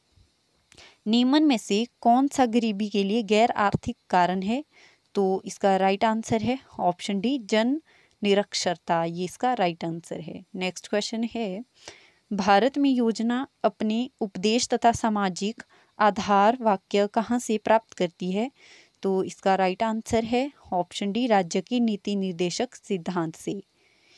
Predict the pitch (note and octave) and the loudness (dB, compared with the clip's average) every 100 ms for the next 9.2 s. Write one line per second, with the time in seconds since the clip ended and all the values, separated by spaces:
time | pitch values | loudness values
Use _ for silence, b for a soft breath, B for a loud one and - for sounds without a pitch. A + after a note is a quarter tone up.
0 | b _ F#3+ G3 - C4 B3+ F3+ E3+ D#3 | b _ -4 -4 -2 -2 0 -2 -2 -4
1 | E3 - E3 D#3+ E3+ F3 F3 - - G3+ | -6 -8 -6 -6 -6 -6 -6 -8 -6 -4
2 | - G#3+ A#3 G3 F3+ C#4 _ _ _ b | -4 -4 -2 -2 -2 -6 _ _ _ b
3 | b b b b _ _ _ _ _ _ | b b b b _ _ _ _ _ _
4 | _ G#3+ B3 C4 D4 D#4 B3 - A3 - | _ 2 4 6 6 4 2 0 -4 0
5 | A3+ C4 - C#4 G#3 G3 G3 C4 B3+ A3 | 2 2 2 2 4 4 4 2 0 0
6 | G#3+ G#3+ F#3+ C4+ - - A3+ C4 - - | 2 2 0 -4 -6 2 2 2 -4 -10
7 | - G3 F3+ A3 - F#3+ - A#3+ C4+ A#3 | -4 0 0 -2 -2 -2 2 0 0 -2
8 | G3 G#3 F#3+ F3 G3 A#3+ C4+ G3+ E3 E3+ | -4 -4 -4 -4 -4 -2 0 -2 -4 -2
9 | F3 D#3 | -2 -2